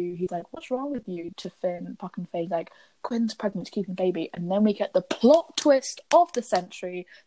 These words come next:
that Puck is the father and not Finn.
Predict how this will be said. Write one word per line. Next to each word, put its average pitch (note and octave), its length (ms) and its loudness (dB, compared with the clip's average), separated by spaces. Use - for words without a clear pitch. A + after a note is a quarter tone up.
that - 160 -6
Puck - 340 0
is F#3 320 0
the - 40 -14
father G3+ 680 -2
and E3+ 260 -8
not - 440 0
Finn. G3+ 560 4